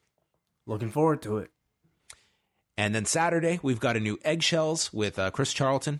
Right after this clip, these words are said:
Speaker 2: He'll be joined by Joel Abraham of the Super J Cast chatting two thousand nine. Tough act to follow,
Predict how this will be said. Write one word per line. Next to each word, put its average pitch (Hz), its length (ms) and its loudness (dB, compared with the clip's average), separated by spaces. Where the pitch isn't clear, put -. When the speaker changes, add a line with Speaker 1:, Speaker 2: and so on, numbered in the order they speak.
Speaker 2:
He'll 120 140 0
be 113 100 -2
joined 123 280 0
by 98 120 2
Joel 160 400 0
Abraham 123 600 -2
of 95 160 -6
the 101 120 -4
Super 156 320 0
J 131 220 0
Cast 131 340 -2
chatting 107 440 -2
two 233 260 0
thousand 190 460 2
nine. 127 420 0
Tough 208 260 -2
act 185 260 0
to 151 60 2
follow, 151 520 -2